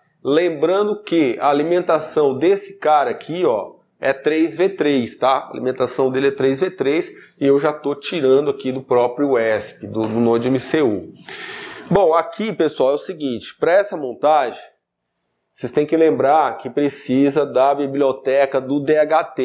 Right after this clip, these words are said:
Então, quem ainda não baixou essa biblioteca, baixa,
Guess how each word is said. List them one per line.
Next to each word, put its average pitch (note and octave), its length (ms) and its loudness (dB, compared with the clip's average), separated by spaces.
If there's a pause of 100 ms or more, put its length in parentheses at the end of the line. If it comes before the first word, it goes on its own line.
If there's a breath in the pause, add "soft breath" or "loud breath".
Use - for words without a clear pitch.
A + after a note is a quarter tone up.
Então, C#3 320 0
quem G3 420 0
ainda D#3 480 0
não C3 240 2
baixou E3+ 480 0
essa C#3+ 160 -4
biblioteca, C#3+ 640 -2
baixa, G3 520 0